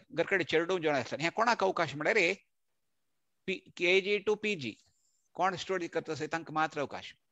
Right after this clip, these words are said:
ದೊನ್ನೀಚ್ ಕಸ ಮಾಡರಿ ಡ್ರಾಯಿಂಗ್ ಬರೋಚೆ, ಯೋಗಾಸನ ಚಿತ್ರ ಬರೋಚೆ, ಸುರೇಖ ಬರೋಂದು ಬರೋಚೆ. ನಂತರ ಶೂಟ್ ಕೊನ್ಗೇನು ವಿವರಿಸಿತ ವಚಕ ಹೇ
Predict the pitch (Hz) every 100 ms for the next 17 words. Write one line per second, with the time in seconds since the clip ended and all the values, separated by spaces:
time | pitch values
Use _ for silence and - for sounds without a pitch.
0 | _ _ - - - - 180 233 226 185
1 | 156 147 175 135 180 208 190 127 104 -
2 | - - - _ _ _ _ _ _ _
3 | 147 165 170 - 143 135 131 117 113 101
4 | - 131 _ _ 196 220 220 220 208 160
5 | 131 101 117 175 - - 151 240 214 160
6 | _ _ _ - 190 180 156 139 190 -
7 | - 180 208 196 196 220 175 - 98 _
8 | _ _ 143 143 180